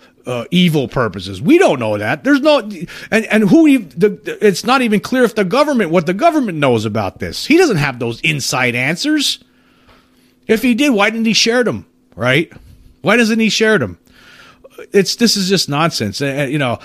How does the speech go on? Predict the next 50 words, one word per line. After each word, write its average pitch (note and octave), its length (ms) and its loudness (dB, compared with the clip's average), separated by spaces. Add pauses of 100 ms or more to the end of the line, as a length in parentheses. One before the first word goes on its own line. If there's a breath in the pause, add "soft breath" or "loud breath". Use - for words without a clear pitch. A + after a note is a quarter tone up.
(160 loud breath)
to F3 120 2
me, A3+ 220 4
it's, - 260 -2
it's - 260 -6
absolute G#3+ 720 -2
unadulterated F3+ 960 0
tripe - 480 -2 (200)
with, - 260 0
with - 180 2
an A3 120 2
overtone F#3+ 560 2
of, B2+ 340 -8
uh, C3 200 -2
sheer F#3 300 2
lunacy. D3 680 0 (600 soft breath)
Right, A#2+ 160 2
that's E3+ 220 0
what D#3 80 2
it C#3 100 2
is. B2 200 2
I D#3 160 2
mean, F#3 60 4
if F3+ 120 2
you're B3 160 2
falling A#3 380 2
for G#3+ 120 2
this, A3 160 2
I D3+ 120 0
feel G3 200 0
sorry C#3+ 380 0
for G#2+ 160 -8
you. G2+ 100 -6
Snap F3+ 400 -4
out D#3+ 220 -2
of G2+ 100 -8
it. - 240 -18
Don't A#3+ 220 2
waste B3 320 2
your F#3+ 80 2
damn F#3+ 340 0
money F#3+ 280 0
on B2 100 -4
this. A2+ 100 -6
And C3+ 120 -2 (280 loud breath)
apparently, F3+ 360 2
it's C3+ 80 -2
too F#3 160 0
late. F3+ 160 2
If A#2+ 80 -2
you, F3 100 0